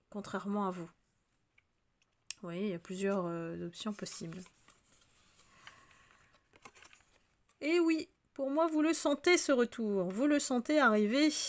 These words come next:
euh, et évidemment, il le confirme aussi, euh, dans le sens où c'est quelqu'un qui est vraiment dépendant affectif, c'est quelqu'un qui a,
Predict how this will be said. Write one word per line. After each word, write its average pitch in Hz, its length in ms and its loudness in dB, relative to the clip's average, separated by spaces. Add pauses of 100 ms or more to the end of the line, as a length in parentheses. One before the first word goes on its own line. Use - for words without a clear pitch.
(220)
euh, 185 1000 -2 (380)
et 185 880 -4
évidemment, 202 560 -2 (160)
il 240 160 -4
le 226 100 -2
confirme 220 480 -6
aussi, 185 400 -4 (360)
euh, 175 280 -8
dans 170 220 -8
le 175 80 -6
sens 202 400 -4
où 214 320 -6
c'est - 200 -10
quelqu'un 190 340 -10
qui - 180 -14
est 156 80 -18 (360)
vraiment 202 420 -6
dépendant 202 600 -6
affectif, - 600 -10 (260)
c'est - 160 -8
quelqu'un 202 400 -8
qui 190 300 -6
a, 165 340 -6